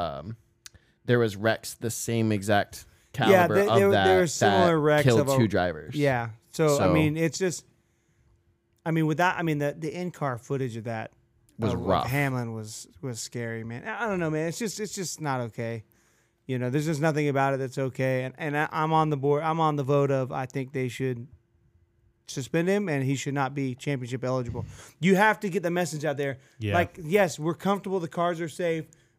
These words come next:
Speaker 2: but you cannot,
Speaker 3: Mm.
Speaker 2: you cannot.
Speaker 3: I, I will say
Speaker 2: You have to draw a hard line.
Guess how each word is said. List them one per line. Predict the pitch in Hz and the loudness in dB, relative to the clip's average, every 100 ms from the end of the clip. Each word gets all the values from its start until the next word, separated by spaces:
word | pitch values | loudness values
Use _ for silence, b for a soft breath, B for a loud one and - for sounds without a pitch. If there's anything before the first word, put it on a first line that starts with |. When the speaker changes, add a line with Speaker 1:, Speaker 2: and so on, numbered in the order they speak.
| - | -6
Speaker 2:
but | 156 | -4
you | 151 175 | -2 -4
cannot, | - - 180 165 143 143 160 180 135 110 | -4 -2 0 0 -2 0 0 2 0 -4
Speaker 3:
Mm. | 104 92 82 - | -8 -12 -14 -10
Speaker 2:
you | 180 180 | -6 -6
cannot. | - 214 208 214 233 220 - _ _ _ _ _ B B B - | -4 -4 -4 -4 -4 -6 -10 _ _ _ _ _ B B B -4
Speaker 3:
I, | 143 147 147 | -2 0 2
I | 147 180 | 4 6
will | 180 | 6
say | 151 247 | 6 6
Speaker 2:
You | |
have | 233 247 247 | 8 6 2
to | 226 | 0
draw | 180 196 165 | 4 6 4
a | |
hard | 117 110 185 185 180 170 | 2 6 8 10 8 6
line. | 170 156 131 123 | 4 4 2 -2